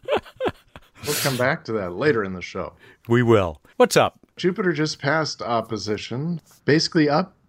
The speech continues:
Speaker 1: by sunset in the east, and you can see it throughout the early evening, looking like the brightest star-like object in the evening sky. And then around midnight, Mars joins it, rising in the east, looking reddish, and Mars will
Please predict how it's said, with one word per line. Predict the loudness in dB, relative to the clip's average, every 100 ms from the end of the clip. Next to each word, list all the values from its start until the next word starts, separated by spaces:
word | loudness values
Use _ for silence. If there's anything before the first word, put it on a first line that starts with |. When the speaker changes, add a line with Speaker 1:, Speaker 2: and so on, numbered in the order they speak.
| _
Speaker 1:
by | -2 0
sunset | 0 0 0 0 -2 -2
in | -4 -2 0
the | -2 0
east, | 0 0 -4 -4
and | -2
you | 0
can | 0 -2
see | 0
it | 0
throughout | 2 0 2
the | 2
early | 4 4 4
evening, | 2 2 2 0 0
looking | -2 -4 -2
like | 0 -2
the | -6
brightest | -2 2 2 2 -2
star-like | -2 0 0 0
object | 0 -2 -2 -4 -4
in | -2
the | -2
evening | -2 -2 -2 -4
sky. | -4 -2 0 0 -2 _ _ -20 -20 -14 0
And | 4
then | 6
around | 6 4 4
midnight, | 2 0 -4 -4 -8
Mars | -4 0 0 -2
joins | -4 -2 0 -2 -6
it, | -6
rising | -4 -2 -4 -6
in | -4 -4
the | -4
east, | -4 -4 -2
looking | -2 0
reddish, | 0 2 0 -2 -2
and | 0
Mars | 2 2 2 0
will | -4 -6